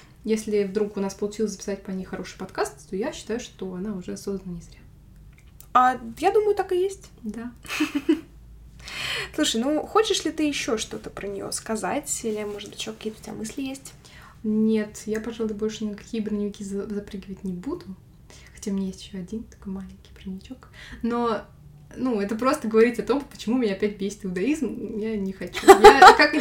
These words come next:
Speaker 1: напишите мне в личную, в личные сообщения, я вам расскажу. <laughs>
Speaker 2: Ну, а я пойду слушать это уже без записи. <laughs> Поэтому спасибо всем, кто был сегодня с нами. М,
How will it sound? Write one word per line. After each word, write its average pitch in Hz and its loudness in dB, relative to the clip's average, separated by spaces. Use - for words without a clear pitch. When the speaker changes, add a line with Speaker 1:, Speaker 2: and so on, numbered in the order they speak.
Speaker 1:
напишите 294 4
мне 254 4
в 226 -2
личную, 233 -2
в 220 0
личные 233 -2
сообщения, 220 -2
я 220 0
вам 208 -2
расскажу. 196 -2
<laughs> - -6
Speaker 2:
Ну, 381 6
а - 10
я 277 6
пойду 240 2
слушать 254 -2
это 220 0
уже 226 2
без 254 2
записи. 339 8
<laughs> - -14
Поэтому 226 0
спасибо 247 -2
всем, 208 -6
кто 220 -4
был 214 -2
сегодня 208 -6
с - -6
нами. 277 -2
М, 214 -6